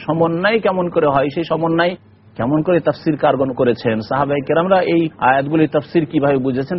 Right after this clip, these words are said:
সেইভাবে আপনাকে বুঝতে হবে। আপনি স্বাধীন হয়ে সাহাবায়ে কেরামদেরকে, তাবেঈনদেরকে বাদ দিয়ে দেবেন, রাসূলুল্লাহ সাল্লাল্লাহু আলাইহি ওয়াসাল্লামের তাফসীর তার আগে বাদ দিয়ে দেবেন, কোরআনকে আপনি স্বাধীনভাবে বুঝার চেষ্টা করবেন, তাহলে পথভ্রষ্ট হবেন,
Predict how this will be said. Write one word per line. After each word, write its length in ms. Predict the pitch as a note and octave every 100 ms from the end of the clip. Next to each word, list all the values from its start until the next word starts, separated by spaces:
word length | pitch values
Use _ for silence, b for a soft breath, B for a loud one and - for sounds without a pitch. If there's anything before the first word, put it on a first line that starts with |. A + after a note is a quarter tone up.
| E3+
সেইভাবে 340 | B3+ B3 G#3+
আপনাকে 240 | F3+ E3+ C#3+
বুঝতে 220 | C3+ A2+
হবে। 80 | B2
আপনি 120 | C#3
স্বাধীন 360 | C3 B2+ C3+ F#3
হয়ে 220 | D3 D#3 D#3 - - -
সাহাবায়ে 380 | A2 A#2+ C3 A#2+
কেরামদেরকে, 440 | B2 B2 A#2+ B2
তাবেঈনদেরকে 680 | A2 A#2+ B2+ C#3 C#3 C3+ B2+
বাদ 180 | A#2 A#2
দিয়ে 180 | A2 A#2
দেবেন, 300 | A2+ A#2+ A2+ A2 - _ -
রাসূলুল্লাহ 520 | B2 - D#3+ D3+ D3+
সাল্লাল্লাহু 40 |
আলাইহি 100 | D3+
ওয়াসাল্লামের 340 | C#3 C#3+ C#3+ C3
তাফসীর 260 | C3 D3+ C3+
তার 140 | B2+
আগে 180 | A#2+ A#2+
বাদ 180 | A2+ G#2+
দিয়ে 140 | G#2+ G#2+
দেবেন, 260 | A2 A2+ D3 - _ -
কোরআনকে 720 | A2 A#2 A#2 - - - A2 G2
আপনি 160 | A2
স্বাধীনভাবে 600 | G#2 B2 A#2+ G3+ G3 F#3 F3+
বুঝার 300 | E3 D#3+ D3
চেষ্টা 260 | D#3 - C3
করবেন, 320 | C3 A2+ A2+ A2
তাহলে 220 | B2+ A#2+
পথভ্রষ্ট 580 | - A#2+ G#2+ F#2+ E3 -
হবেন, 280 | G#2+ A2